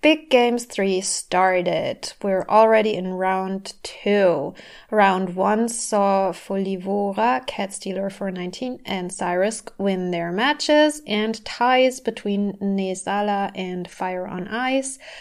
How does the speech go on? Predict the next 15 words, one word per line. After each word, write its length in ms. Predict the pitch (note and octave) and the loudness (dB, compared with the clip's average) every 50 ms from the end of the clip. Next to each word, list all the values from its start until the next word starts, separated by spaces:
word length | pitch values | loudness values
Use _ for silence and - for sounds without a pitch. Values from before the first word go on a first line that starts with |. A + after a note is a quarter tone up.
| - - - | -20 -20 -8
Fika 320 | - - C4+ B3+ C4 A#3+ | 0 0 2 4 4 4
Monster 800 | A3 A3 G3 G3 G3+ G3 G3+ - - F#3+ F#3+ F#3 F#3+ F#3 - - - - | 2 2 0 -2 -2 -4 -6 -6 -4 -2 0 0 0 -2 -4 -6 -8 -8
and 280 | F#3+ F#3+ F#3+ F#3 F3+ - | -6 -6 -6 -8 -8 -10
Charlie 380 | - - - F3 E3+ F3 F3+ F#3+ | -10 -8 -6 -4 -4 -4 -4 -6
Pianist, 760 | F#3+ - - A#3+ C4 C4+ C#4+ D4+ D#4 D#4+ D#4+ - - - - - - - - - - _ - | -8 -4 0 0 2 2 2 0 -2 -2 -4 -8 -12 -14 -16 -16 -18 -20 -20 -20 -12 _ 0
and 320 | A3+ G#3+ A3 A3 A3 - | 2 2 2 0 -2 -4
Kilohertz 480 | - - G3+ G3+ G3 F#3+ F#3+ F#3+ F#3+ - | -2 -2 0 0 0 0 0 -2 -2 -4
and 200 | - F#3 F#3 F#3 | -6 -6 -6 -6
Halo 380 | - - F#3 F3+ F3+ F#3 F3+ - | -6 -4 -4 -2 0 0 -2 -2
and 360 | - - F3+ F3+ F3+ F3+ F3+ | -2 -4 -6 -6 -4 -6 -6
D 220 | F3+ F3+ F#3 - - | -6 -8 -8 -8 -8
O 220 | F#3+ - - - | -8 -6 -6 -6
O 20 | F3+ | -6
seven 340 | F3+ - G3 F#3 F#3+ F3+ - - | -6 -6 -8 -8 -8 -8 -4 -2
each. 480 | - G#3 G3+ G3+ - - - - - | -2 0 0 -2 -4 -4 -4 -4 -8